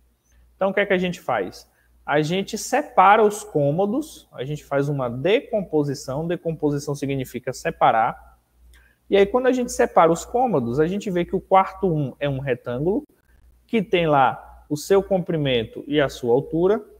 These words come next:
O quarto dois é um quadrado, que também é um retângulo, que tem lá o seu comprimento e a sua altura. O banheiro também é um retângulo,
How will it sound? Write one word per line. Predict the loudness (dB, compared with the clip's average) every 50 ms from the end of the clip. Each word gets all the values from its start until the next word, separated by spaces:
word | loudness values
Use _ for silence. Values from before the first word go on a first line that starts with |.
| -20 -20 -20 _ _ _ _ _ _ _ -6
O | -6 -6
quarto | -2 2 6 8 8 8 6 4 -4 -4 -2
dois | 0 2 4 4 4 4 2 0 -2
é | -2
um | -4 -4
quadrado, | -2 0 0 0 0 0 2 2 4 4 2 2 2 0 -2 -2 -4 -14 -18 _
que | -10 -8
também | -4 -2 -2 0 0 0 0 0 0
é | -2
um | -2
retângulo, | -4 -4 -6 -8 -8 -8 -10 -8 -6 -4 -4 -4 -6 -8 -14 -20 -18 _
que | -10 -8
tem | -6 -4 -4 0
lá | 0 0
o | 0 -2
seu | -2 -4 -4 -4 -4
comprimento | -4 -6 -6 -4 -4 -4 -4 -4 -4 -6 -8 -8 -10 -12 -6 -2
e | -2
a | -2 -2
sua | -2 -4 -4 -2
altura. | -2 -2 -2 -4 -4 -2 0 0 -2 -4 -8 -20 _ _ _ _ _ _ _ _ _ _ _ _ _ _ _ _ _ 0
O | 2 4
banheiro | 6 6 6 6 6 6 6 6 4 4
também | 2 0 0 2 2 0 0
é | 0
um | -2
retângulo, | -2 -2 -2 0 0 -2 0 2 2 2 0 0 -4